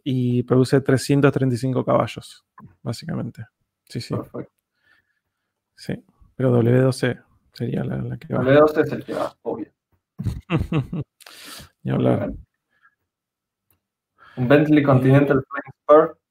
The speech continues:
Speaker 2: eh, ni siquiera puedo decir que para pobres, porque ni siquiera es para pobres, pero la versión, cuando querés tener un Bentley, pero querés que la gente piense que tenés un Volkswagen.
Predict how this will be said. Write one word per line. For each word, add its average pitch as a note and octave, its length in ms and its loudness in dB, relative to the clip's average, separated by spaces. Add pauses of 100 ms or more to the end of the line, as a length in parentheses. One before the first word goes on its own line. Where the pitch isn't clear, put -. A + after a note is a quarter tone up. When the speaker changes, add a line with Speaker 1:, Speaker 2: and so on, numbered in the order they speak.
(220)
Speaker 2:
eh, A#2+ 600 -2 (1300)
ni C3 120 -2
siquiera D#3+ 320 2
puedo D3+ 140 8
decir D3 260 4
que C#3 140 0
para B2 260 2
pobres, B2+ 480 2
porque A#2 220 -12
ni A#2+ 80 -12
siquiera C#3 260 -4
es C3+ 80 -4
para A#2+ 180 0
pobres, C3 380 -2 (140)
pero - 400 -6 (500)
la B2 120 4
versión, D#3+ 520 0 (480)
cuando D3 240 6
querés E3+ 240 2
tener G3 240 2
un E3+ 160 2
Bentley, F#3+ 560 -2
pero B2+ 220 -2
querés C3 180 -2
que C3+ 80 -4
la B2+ 80 2
gente C3+ 280 -2
piense C3 280 -2
que A#2+ 60 -2
tenés A2+ 240 0
un - 60 -20 (280)
Volkswagen. G#2 260 -4